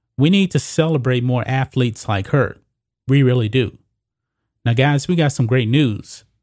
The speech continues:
about Tamyra Win-, Mensah-Stock, because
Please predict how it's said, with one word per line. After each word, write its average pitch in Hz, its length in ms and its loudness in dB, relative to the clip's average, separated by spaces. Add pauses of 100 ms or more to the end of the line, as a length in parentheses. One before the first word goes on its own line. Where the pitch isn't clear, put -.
(160)
about 117 340 0
Tamyra 120 360 0
Win-, 117 160 -4
Mensah-Stock, 127 800 -2 (920)
because 117 440 0